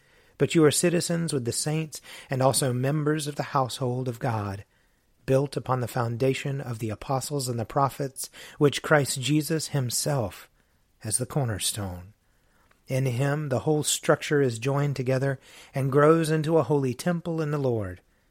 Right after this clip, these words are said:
In him you also are built together spiritually into a dwelling place for God. Here ends the reading.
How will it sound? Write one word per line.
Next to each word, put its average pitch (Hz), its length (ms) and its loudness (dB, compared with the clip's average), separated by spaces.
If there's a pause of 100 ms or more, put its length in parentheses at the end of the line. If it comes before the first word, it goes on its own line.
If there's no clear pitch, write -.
(120)
In 110 140 -10
him 117 240 -6
you 127 240 -2
also 104 600 -4
are 113 160 -6
built 113 340 -6 (100)
together 117 360 -6
spiritually 123 800 -2 (360)
into 127 260 -4
a 123 60 2
dwelling 110 460 -2
place - 520 -10 (340)
for - 160 -12
God. 90 580 -6 (880)
Here 107 280 -6
ends 95 440 -8
the 113 120 -8
reading. 92 360 -6